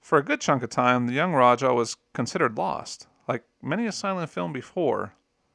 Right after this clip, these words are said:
it was basically a ghost. Its fate remained that until two thousand five, when Turner Classic Movies came riding in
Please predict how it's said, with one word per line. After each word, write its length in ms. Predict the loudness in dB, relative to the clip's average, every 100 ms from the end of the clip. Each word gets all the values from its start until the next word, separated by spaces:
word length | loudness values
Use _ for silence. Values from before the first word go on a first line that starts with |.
| _ _ _ _ _ _
it 80 | -4
was 140 | -4 0
basically 420 | -2 -2 -4 -4
a 60 |
ghost. 540 | -2 -4 -4 -8 -18 -20 _ _ _ _
Its 200 | -8 -6
fate 240 | -2 -2
remained 480 | -2 -6 -6 -6 -4
that 180 | 0 0
until 320 | -2 -4 -4
two 180 | -4 -6
thousand 460 | 0 0 0 -4 -6
five, 420 | 0 2 2 0
when 220 | -2 -4
Turner 280 | -4 -2 -2
Classic 400 | 0 0 0 -8
Movies 380 | -4 -4 -4 -8
came 340 | -6 -4 0
riding 300 | 0 0 0
in 260 | -2 -2